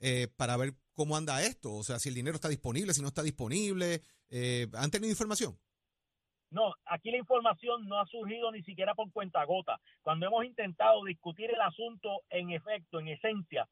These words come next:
Speaker 2: sobre el plan de clasificación, como decía ahorita, es el secreto más guardado. Teníamos que esperar a que bajara el plan de clasificación.
Speaker 1: Pero nadie los
Speaker 2: Todavía
Speaker 1: ha atendido. O sea, ustedes fueron allí, a, a, a, por ejemplo, al, al Departamento de Recursos Humanos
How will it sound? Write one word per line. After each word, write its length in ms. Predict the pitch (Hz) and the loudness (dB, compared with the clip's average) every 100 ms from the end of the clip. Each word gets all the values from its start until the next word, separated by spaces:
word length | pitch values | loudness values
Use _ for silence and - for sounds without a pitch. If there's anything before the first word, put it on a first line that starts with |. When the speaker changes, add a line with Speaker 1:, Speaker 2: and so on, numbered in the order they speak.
| _ - | _ 0
Speaker 2:
sobre 220 | 185 175 | 4 4
el 40 | |
plan 160 | 185 196 | 4 0
de 100 | 220 | 0
clasificación, 680 | 208 214 196 214 175 254 240 | -2 -2 -2 0 0 -2 -4
como 180 | 202 | 0
decía 260 | 180 165 208 | 2 2 0
ahorita, 400 | 208 240 190 160 - _ | -2 0 2 2 0 _
es 180 | - 190 | 4 4
el 100 | 220 | 4
secreto 320 | - 180 185 202 | 0 -4 -2 2
más 160 | 202 | 2
guardado. 480 | 190 196 180 156 160 | 6 6 6 4 0
Teníamos 340 | 165 170 214 - | -2 0 0 0
que 60 | |
esperar 440 | 202 - 208 240 214 _ - | -2 2 8 8 6 _ -4
a 120 | 185 | -4
que 100 | 190 | 2
bajara 280 | 185 175 220 | 4 4 2
el 60 | |
plan 180 | - 196 | 0 -2
de 80 | 208 | 0
clasificación. 480 | 208 175 208 196 180 | -4 -4 -4 0 2
Speaker 1:
Pero 100 | 180 | 4
nadie 160 | 190 | 6
los 80 | 240 | 6
Speaker 2:
Todavía 160 | - 254 | 6 6
Speaker 1:
ha 100 | 240 | 4
atendido. 280 | 233 262 202 | 2 0 0
O 20 | |
sea, 100 | 196 | 0
ustedes 260 | - 214 220 | 0 0 0
fueron 200 | 254 247 | -2 -2
allí, 300 | 240 277 262 | 0 2 2
a, 140 | 214 202 | 2 0
a, 500 | 180 180 180 175 165 | 0 0 0 2 2
a, 80 | 160 | 0
por 100 | 156 | 2
ejemplo, 340 | 156 226 240 196 | 2 2 0 0
al, 200 | 165 156 | 0 -2
al 120 | 156 | -2
Departamento 420 | 160 160 156 165 | -2 -2 -4 -4
de 60 | 208 | -4
Recursos 280 | 220 220 240 | -2 0 0
Humanos 440 | 240 269 294 262 | 0 0 0 -2